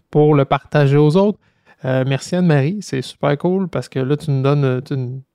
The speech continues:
une, euh, pas, pas une proximité, là, mais un, un reach, là, excusez l'anglicisme, pour, euh, tout toi, ta, ton groupe à toi. Fait que ça, c'est cool quand vous faites ça puis que vous le partagez, surtout quand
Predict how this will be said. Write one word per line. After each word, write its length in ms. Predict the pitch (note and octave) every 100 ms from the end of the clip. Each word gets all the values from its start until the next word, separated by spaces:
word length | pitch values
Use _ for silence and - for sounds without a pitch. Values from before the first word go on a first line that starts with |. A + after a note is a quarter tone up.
| -
une, 240 | C#3 C3 B2+ _ _ _ _ _ _ -
euh, 240 | C3+ C3
pas, 200 | - D3
pas 120 | D3
une 80 | D#3+
proximité, 600 | - C#3+ - D3+ C#3+ F#3
là, 120 | F3+
mais 140 | D#3+ C3+
un, 360 | - C3 B2+ D#3
un 220 | C#3+ C#3
reach, 320 | D#3+ F#3+ -
là, 160 | G3+ F3+ - _ _
excusez 420 | - - C#3+ C#3+
l'anglicisme, 540 | D3+ C3+ - F3 F3+ _ _ _ _ _
pour, 340 | D3 C#3 C3+
euh, 440 | B2+ B2 B2 B2 B2
tout 120 | E3
toi, 560 | - _ D#3 D#3 E3+ D3+
ta, 260 | - C3 B2
ton 200 | C#3 C3+
groupe 300 | C#3 D#3+ D3
à 80 | B2
toi. 260 | - D#3 C#3+
Fait 120 | C3
que 60 |
ça, 140 | - G3
c'est 140 | C#3+
cool 280 | - C#3+ C#3
quand 140 | C3+
vous 40 | B2
faites 260 | - B2
ça 160 | - C#3
puis 120 | -
que 60 | -
vous 80 | C3
le 80 |
partagez, 500 | - B2+ - C#3 D#3
surtout 380 | D#3+ - C#3+ -
quand 300 | - C#3+ C3+